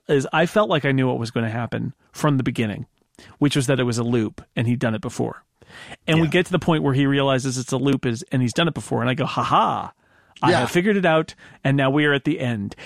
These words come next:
Speaker 1: And then the episode goes on for another fifteen minutes. <laughs> So that part was kinda genius, where it's like, and then he's going to dig a little bit further into the wall of, of Harder Than Diamond and extend for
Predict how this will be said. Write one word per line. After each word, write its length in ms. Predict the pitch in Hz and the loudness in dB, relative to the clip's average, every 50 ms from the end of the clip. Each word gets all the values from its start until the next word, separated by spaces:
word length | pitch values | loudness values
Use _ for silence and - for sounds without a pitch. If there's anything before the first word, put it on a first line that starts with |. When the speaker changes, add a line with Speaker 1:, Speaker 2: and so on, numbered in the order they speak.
| - - _ _ _ _ - | -20 -20 _ _ _ _ 0
Speaker 1:
And 160 | 269 262 269 | 2 4 4
then 100 | 247 247 | 4 4
the 120 | 247 233 214 | 4 4 2
episode 260 | 208 202 214 202 175 | 2 2 2 2 4
goes 160 | 180 175 170 | 4 4 4
on 160 | 170 170 165 156 | 4 2 2 2
for 140 | - 170 | 2 2
another 220 | 160 156 151 147 135 | 2 2 2 2 0
fifteen 440 | - - 147 - - 165 147 139 139 | 0 0 -2 0 2 2 2 4 2
minutes. 460 | 135 123 113 - - - - - - - | 2 0 -2 -2 -2 0 0 0 -2 -4
<laughs> 60 | 220 180 139 120 | -4 -2 0 2
So 280 | 233 214 170 170 165 151 - - - - | 2 4 4 4 2 0 0 -4 -6 0
that 340 | 160 147 - 175 - - 165 | 2 4 4 4 4 2 0
part 260 | 135 196 202 170 - | 0 2 2 2 0
was 220 | - 160 147 - - | 0 -2 -2 -2 0
kinda 240 | - 175 165 156 143 | 0 0 2 2 0
genius, 560 | 123 - 156 156 156 147 131 113 110 - - | 0 0 0 2 2 2 0 -2 -2 -2 0
where 120 | 143 139 139 | 0 0 0
it's 120 | 135 - | 0 0
like, 160 | 160 147 139 - - - - - - | 0 0 0 -2 -10 -16 -16 -6 -2
and 320 | 220 233 262 254 247 240 240 | 0 2 2 2 2 2 2
then 160 | 233 233 208 | 2 4 4
he's 240 | 202 208 214 185 - | 4 4 2 2 0
going 280 | - 202 190 190 185 - | 2 2 4 4 2 2
to 220 | - 185 180 170 | 2 2 2 2
dig 480 | 147 135 170 175 175 170 165 160 151 - - | 2 4 4 6 6 4 2 0 -2 -4 -2
a 120 | - 156 | 0 0
little 260 | 143 143 147 160 160 156 | 2 2 2 2 2 2
bit 160 | 156 170 - | 0 -2 -2
further 400 | - - 156 156 151 147 143 139 | 0 0 2 2 4 2 2 2
into 260 | 143 139 139 143 143 | 2 2 0 0 2
the 100 | 131 139 | 2 2
wall 460 | 131 131 135 131 135 135 131 131 135 | 2 2 2 2 2 2 2 2 2
of, 140 | 156 143 160 175 151 143 - - | 0 -2 -4 -8 -10 -12 -8 -4
of 140 | - 131 143 | -2 -2 -2
Harder 320 | 123 - 151 143 135 135 135 | 0 0 0 2 2 2 0
Than 200 | 147 143 135 127 | 2 0 0 2
Diamond 600 | 143 123 120 123 120 120 120 120 120 120 117 - - - - - - - - _ - | 2 2 2 2 0 0 0 0 0 -2 -2 -4 -8 -14 -18 -18 -18 -20 -20 _ -4
and 500 | 143 143 143 139 139 139 135 135 135 139 | -2 0 2 2 2 2 0 0 -2 -2
extend 680 | - 175 - - - - 170 151 147 147 143 147 135 | -4 -6 -4 -4 -2 2 2 2 4 4 2 2 0
for 420 | - - 143 135 139 139 139 131 | -2 -2 0 2 2 4 4 2